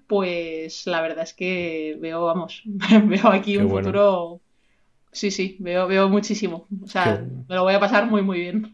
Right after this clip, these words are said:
Speaker 1: <laughs>
Speaker 2: Qué bueno. Yo he hecho justo el camino a la inversa. Antes estaba en, en producto, en medio de comunicación, y ahora me he ido a, a agencia, con lo cual el tema que vamos a tratar hoy, que es, eh, diseñar en producto frente a consultoría, agencia, o le llamaremos de mil formas diferentes,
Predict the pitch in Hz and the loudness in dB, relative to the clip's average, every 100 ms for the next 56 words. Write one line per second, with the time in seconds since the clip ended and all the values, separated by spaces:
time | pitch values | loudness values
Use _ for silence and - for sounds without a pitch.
0 | - 269 - 262 107 101 98 101 - 120 | -4 -4 -4 -4 0 2 2 2 0 -2
1 | 123 131 117 110 107 110 110 104 98 - | 0 0 0 2 2 4 4 2 0 -2
2 | 98 95 90 101 - 117 98 95 95 98 | -2 0 0 -2 -2 -6 -6 -8 -8 -4
3 | 95 90 92 90 87 92 90 85 101 - | -4 -4 -6 -8 -8 -6 -4 -6 -4 -4
4 | 101 92 92 95 92 92 92 - 104 110 | -2 -2 -2 -4 -6 -6 -6 -4 -2 -2
5 | 90 90 90 85 85 104 - _ _ _ | -2 -4 -4 -4 -6 -10 -14 _ _ _
6 | - 98 90 95 117 110 90 90 101 98 | -10 -8 -6 -4 -2 -2 -2 0 0 0
7 | 90 107 113 110 110 110 - 104 107 107 | -2 -2 0 2 0 -2 -4 -2 0 0
8 | 101 104 101 - 101 98 101 - _ _ | 0 -2 -4 -2 -2 -2 -2 -6 _ _
9 | 95 104 - 98 92 101 101 98 98 95 | -4 -4 -2 -4 -2 0 2 2 0 -2
10 | 95 98 107 - 95 104 - 101 95 98 | -4 -8 -10 -2 -2 -2 -4 -4 -2 -4
11 | 98 98 95 92 92 90 98 127 117 104 | -2 -2 -2 -4 -8 -6 -2 0 -2 -2
12 | 104 104 90 90 - - - _ - 92 | -6 -6 -8 -10 -12 -20 -20 _ -10 -6
13 | 90 90 92 92 90 90 90 87 90 87 | -4 -4 -4 -4 -6 -6 -6 -4 -6 -6
14 | 92 90 90 92 95 95 107 | -8 -8 -8 -6 -6 -6 -10